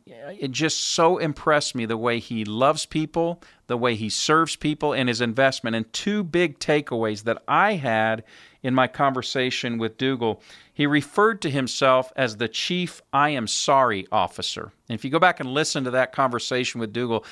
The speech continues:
that just, like, really impressed me. But he says, "My job is to protect my team members. My job is to work with them, with our clients and our customers, and to make my team members the heroes. And if I need to go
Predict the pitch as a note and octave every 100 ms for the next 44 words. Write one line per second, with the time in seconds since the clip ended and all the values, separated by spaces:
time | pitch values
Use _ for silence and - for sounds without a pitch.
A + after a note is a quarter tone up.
0 | - - C#3 C3+ - C3+ B2 B2 C#3 C3+
1 | A2+ - B2 B2 - G2+ F#2 - _ -
2 | B2 - C3 A#2 - - _ B2 C3+ F3+
3 | F#3+ D#3+ D3 A2 G2 G2+ - _ C3 -
4 | - A#2+ A2+ - A2 - C#3+ D3 D#3 D#3
5 | D3 - D#3 D#3 D#3 D#3 E3 D#3 - -
6 | _ - C3 D3+ C#3+ D3 C#3+ D3 - B2+
7 | A2+ - - B2+ A#2 A2 - A#2 C#3+ D3
8 | D3 D3 D3 D3 A#2+ G#2+ F2+ - C#3+ D3+
9 | D#3 D3 A#2 A2 - D3 - D#3+ D3+ D3
10 | - - _ _ C3 B2 C3 B2 C#3 D#3+
11 | E3 - C3+ C3 C#3 C#3+ - D3+ C#3+ C3
12 | B2+ A#2+ A#2 - A#2+ A2 C3 B2+ G#2+ F#2+
13 | G2 - A2+ A2 A#2+ C#3 D#3+ D#3 D3 C#3+
14 | C3 C#3 C#3 C3+